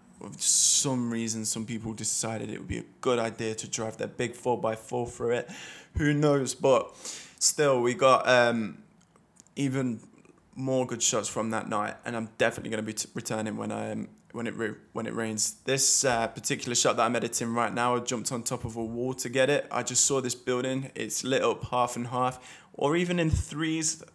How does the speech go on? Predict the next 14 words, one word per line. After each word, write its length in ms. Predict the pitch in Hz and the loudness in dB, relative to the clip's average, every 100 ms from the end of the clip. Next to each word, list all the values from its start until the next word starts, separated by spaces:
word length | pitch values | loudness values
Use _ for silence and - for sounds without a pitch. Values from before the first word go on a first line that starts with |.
| _ _ _ _ | _ _ _ _
yellow, 520 | - 143 139 135 135 | -6 0 4 4 4
blue, 400 | 131 - 139 139 | 2 -2 0 0
pink. 500 | 131 - 147 143 - - | -4 -4 -2 -2 -6 -10
It's 160 | 123 | -6
just 220 | 131 131 | -2 -2
that 160 | 113 90 | 0 -2
these 240 | 131 123 | -2 -4
trees 300 | - 143 127 | -2 -4 -2
are 20 | 120 | -6
blocking 480 | 101 123 123 135 | -4 -2 -2 -2
it. 160 | 131 127 - - - - - - - _ _ | -6 -6 -10 -20 -20 -20 -20 -20 -20 _ _
I 100 | 131 | -2
don't 220 | 131 131 123 | -2 0 0
know. 220 | 110 | 0